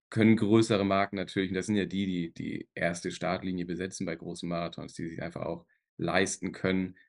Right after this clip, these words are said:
diese Athleten zu unterstützen. Da kommen wir ja schon ins Athletensponsoring rein. Ähm,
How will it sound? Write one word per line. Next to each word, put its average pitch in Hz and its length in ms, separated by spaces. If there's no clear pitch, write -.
diese 90 180
Athleten 90 400
zu 85 120
unterstützen. 85 560
Da 76 60
kommen 90 200
wir 87 40
ja 85 40
schon 82 140
ins 80 80
Athletensponsoring 87 840
rein. 87 280
Ähm, 87 440